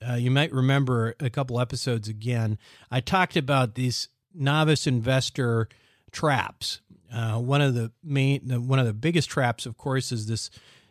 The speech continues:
trap of, of falling for investments that are good from far, but far from good. Uh, the kind that have the big front-end cash-on-cash returns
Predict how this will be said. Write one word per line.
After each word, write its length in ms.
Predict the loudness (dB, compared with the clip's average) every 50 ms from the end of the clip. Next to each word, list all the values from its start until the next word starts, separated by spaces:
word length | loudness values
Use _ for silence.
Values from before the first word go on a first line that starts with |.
| _
trap 400 | _ -2 2 2 2 2 2 0
of, 260 | -2 -2 -2 -4 -8 -12 _ _
of 180 | -8 -8 -8 -8
falling 440 | -2 2 2 4 6 4 4 4 2
for 140 | 2 0 0
investments 720 | 0 2 2 2 2 2 0 0 0 0 0 0 -2 -4
that 140 | -4 -2 -2
are 220 | 0 -2 -2 -4 -8 _ _ _ _ _ _ _ _ -20 0
good 300 | 2 4 4 4 2 0
from 260 | 0 2 4 4 4
far, 500 | 2 0 -2 0 2 4 6 6 6 4
but 200 | 2 2 -2 -2
far 440 | -2 _ -2 2 4 4 6 4 4
from 300 | 2 -2 -2 0 0 0
good. 400 | 2 2 4 4 4 2 -2 -8 -18 _ _ _ _ _ _ _ _ _ _ _ _ _
Uh, 300 | -6 -4 -2 -2 -2 -4 -6 -10 -8
the 120 | -8 -8
kind 600 | -6 -4 -2 0 2 2 4 4 4 4 2 2
that 100 | 2 2
have 120 | 2 2 0
the 80 | -2
big 640 | -4 0 2 4 4 4 4 2 0 -2 -6 -6 -8 _ _ _ _ _ _ _ _ _ _ _
front-end 680 | _ -4 2 4 4 4 4 4 2 2 2 2 2 0
cash-on-cash 1000 | -4 -2 0 2 2 2 2 0 0 0 0 0 0 0 0 0 2 2 0 0
returns 760 | -4 -4 -4 0 2 6 6 8 8 6 6 4 0 -2 -10